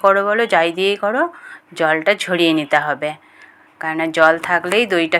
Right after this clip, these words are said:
কেটে যাওয়ার ভয় থাকে। এবার দেখো আমি দু প্যাকেট এখানে লিকুইড দুধ নিয়ে নিয়েছি। তোমরা চাইলে এটা গুঁড়ো দুধ দিয়েও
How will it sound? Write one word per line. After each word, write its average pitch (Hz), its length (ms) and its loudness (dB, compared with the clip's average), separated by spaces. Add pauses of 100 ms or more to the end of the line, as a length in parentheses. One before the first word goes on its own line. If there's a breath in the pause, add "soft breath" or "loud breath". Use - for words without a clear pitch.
কেটে 156 280 -4
যাওয়ার 151 300 2
ভয় 143 180 -10 (100)
থাকে। 156 240 -14 (2000)
এবার 156 160 0 (100)
দেখো 151 240 0 (160)
আমি 175 160 0 (580)
দু 165 80 -4 (120)
প্যাকেট 175 320 2 (100)
এখানে 170 260 -2 (160)
লিকুইড 165 400 -4
দুধ 160 140 -4 (120)
নিয়ে 165 260 -2
নিয়েছি। 175 420 -2 (1800)
তোমরা 156 240 -6 (120)
চাইলে 165 420 0 (600 loud breath)
এটা 185 140 0 (100)
গুঁড়ো 170 260 0
দুধ 165 200 -4
দিয়েও 185 180 0